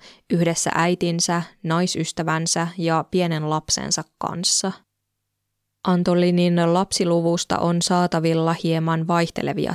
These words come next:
tietoja, ja joidenkin lähteiden mukaan hänen naisystävänsä oli parhaillaankin raskaana, mutta joka tapauksessa Antolin oli isä jo nuorella iällä.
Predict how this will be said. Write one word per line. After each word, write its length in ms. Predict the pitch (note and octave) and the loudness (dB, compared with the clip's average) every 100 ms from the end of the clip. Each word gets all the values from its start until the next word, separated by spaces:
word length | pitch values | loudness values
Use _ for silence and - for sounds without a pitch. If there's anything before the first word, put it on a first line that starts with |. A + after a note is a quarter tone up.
| - | -4
tietoja, 640 | D#3+ D#3 D#3+ - G#1 F#3 F#3 - | -2 -2 -2 -4 -2 -2 -4 -6
ja 220 | F3+ E3+ E3+ | -2 0 0
joidenkin 540 | E3+ F3 G3 F#3+ F3 | 0 2 2 0 0
lähteiden 540 | F3 F#3 - E3 E3 E3 | 0 -2 -2 0 0 0
mukaan 500 | E3 D#3+ E3 E3 E3+ | -2 -2 0 2 0
hänen 380 | E3+ E3 E3 E3 | -2 -2 0 0
naisystävänsä 960 | F3+ F3 - E3 - E3 E3 E3 - | 0 0 -2 -4 -4 -2 0 0 -2
oli 200 | - E3 | 0 0
parhaillaankin 1000 | E3 F3+ F3 D#3+ D#3 D#3 D#3 D#3 - D3+ | 0 -2 0 -2 0 0 -2 -4 -6 -6
raskaana, 760 | D#3 D3 - - - C2 F3 G3+ - - - - - | -2 -2 -2 -4 -4 -2 -2 -4 -8 -20 -20 -18 -2
mutta 440 | F3 E3+ - E3+ D3+ | 0 0 0 0 2
joka 260 | E3+ F3+ | 0 -2
tapauksessa 640 | F3 F#3 G#3 F#3+ E3+ - - | -4 0 0 0 -2 -2 0
Antolin 580 | F3+ F3 E3+ E3 E3 D#3+ | 0 0 0 0 -2 0
oli 220 | G3 G3 - | 0 0 0
isä 400 | D#3+ - F3+ E3 - | -2 -2 -2 -2 -4
jo 80 | D#3+ | -2
nuorella 500 | D#3+ D#3 D3+ D3 - | 0 0 -2 -4 -4
iällä. 440 | C#3 C3+ B2 C3 | -4 -4 -4 -4